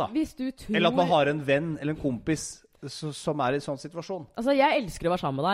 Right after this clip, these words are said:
Speaker 2: deg, men hvis du tror at jeg vil være
Speaker 1: Det
Speaker 2: sammen med deg
Speaker 1: skjønner jeg.
Speaker 2: tjuefire sju, så tar du feil.
Speaker 1: Det hadde
Speaker 2: Det
Speaker 1: du i
Speaker 2: er
Speaker 1: begynnelsen.
Speaker 2: grunnen til, det er grunnen til at jeg valgte å bli hjemme, og du stakk ut og drakk øl.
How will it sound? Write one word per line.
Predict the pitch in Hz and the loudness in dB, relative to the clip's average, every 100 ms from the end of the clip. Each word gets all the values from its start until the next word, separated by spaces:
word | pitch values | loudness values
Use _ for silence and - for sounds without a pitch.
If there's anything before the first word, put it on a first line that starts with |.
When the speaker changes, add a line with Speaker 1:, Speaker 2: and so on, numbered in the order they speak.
| 208 | 0
Speaker 2:
deg, | 208 | 2
men | 226 | 2
hvis | 240 - | 0 -2
du | 220 | -2
tror | 180 196 | 0 -2
at | 190 | 0
jeg | 175 | -2
vil | |
være | 180 196 | -2 -2
Speaker 1:
Det | 165 | 0
Speaker 2:
sammen | 180 | 2
med | |
deg | 170 | 2
Speaker 1:
skjønner | 185 | 0
jeg. | 214 | -2
Speaker 2:
tjuefire | 190 151 156 160 262 | -2 0 0 0 2
sju, | 370 320 | 2 0
så | 285 | 0
tar | 147 | 2
du | 165 | 2
feil. | - 139 151 143 - | 2 0 0 -2 -4
Speaker 1:
Det | 160 220 | 0 4
hadde | 185 | 6
Speaker 2:
Det | 254 | 6
Speaker 1:
du | |
i | |
Speaker 2:
er | 302 320 | 8 6
Speaker 1:
begynnelsen. | 254 | 4
Speaker 2:
grunnen | 233 349 539 | 2 0 -2
til, | - 277 - 214 | -2 -4 -4 0
det | 240 | 2
er | 311 262 | 2 2
grunnen | 233 320 349 | 0 0 -2
til | 302 | -2
at | 233 | 0
jeg | 214 247 | 0 0
valgte | 233 180 | -2 -4
å | 170 | -4
bli | 196 214 - _ _ | -4 -6 -10 _ _
hjemme, | 214 220 254 208 120 175 381 _ _ _ _ _ | -14 -6 -6 -6 -8 -6 -6 _ _ _ _ _
og | 220 190 | -8 -4
du | 196 226 - _ _ _ _ | -4 -6 -10 _ _ _ _
stakk | - - 175 | -4 -2 -2
ut | 165 151 | -4 -8
og | 151 | -6
drakk | 147 | -6
øl. | 98 | -8